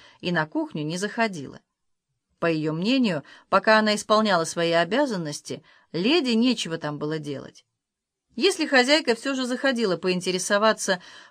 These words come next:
куда уходит так много масла, когда для слуг надобно готовить на жире, качество приготовленной еды становилось таковым, что у нее пропадало желание влезать в кухаркины дела, оставив миссис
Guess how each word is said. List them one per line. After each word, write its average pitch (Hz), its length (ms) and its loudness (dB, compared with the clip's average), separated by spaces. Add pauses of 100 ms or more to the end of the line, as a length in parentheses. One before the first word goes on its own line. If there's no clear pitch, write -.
куда 233 280 6
уходит 226 400 2
так 202 180 0
много 190 280 0
масла, 208 520 0 (300)
когда 202 300 4
для 220 180 4
слуг 233 340 -4
надобно 170 420 0
готовить 185 480 0
на 226 160 2
жире, 214 380 -4 (760)
качество 185 560 2
приготовленной 160 800 -2
еды 165 440 -2 (340)
становилось 233 640 4
таковым, 226 460 0
что 240 200 -2
у 226 40 4
нее 226 200 2
пропадало 220 540 2
желание 208 540 0
влезать 170 380 0
в - 40 -20
кухаркины 185 600 -2
дела, 202 420 -2 (640)
оставив 180 640 2 (340)
миссис 185 760 -2